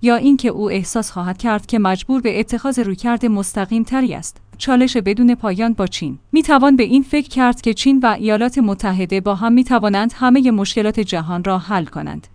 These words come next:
این همان چیزی است که ترامپ در اولین کنفرانس مطبوعاتی خود پس از انتخابات در اواسط دسامبر گفت. اما درباره ترامپ، اغلب با واقعیت خشنتری روبرو هستیم. در همین کنفرانس مطبوعاتی،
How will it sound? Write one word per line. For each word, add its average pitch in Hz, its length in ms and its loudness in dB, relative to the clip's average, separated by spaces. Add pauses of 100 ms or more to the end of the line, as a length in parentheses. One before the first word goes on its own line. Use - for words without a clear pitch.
(120)
این 311 180 4
همان 233 340 2
چیزی 247 400 0
است 220 180 -2
که 233 100 0
ترامپ 214 420 0
در 202 160 2
اولین 208 420 2
کنفرانس 202 600 0
مطبوعاتی 190 800 -2
خود 220 280 -6
پس 277 240 0
از 262 180 0
انتخابات 220 720 -2
در 202 260 0
اواسط 208 380 -2
دسامبر 180 520 -2
گفت. - 380 -12 (200)
اما 247 220 4
درباره 214 520 -2
ترامپ، 190 380 -6 (360)
اغلب 247 340 -2
با 220 140 -2
واقعیت 214 540 -4
خشنتری 220 640 -4
روبرو 175 340 -6
هستیم. 156 480 -10 (140)
در 208 160 0
همین 247 320 4
کنفرانس 202 580 -4
مطبوعاتی، 190 840 -4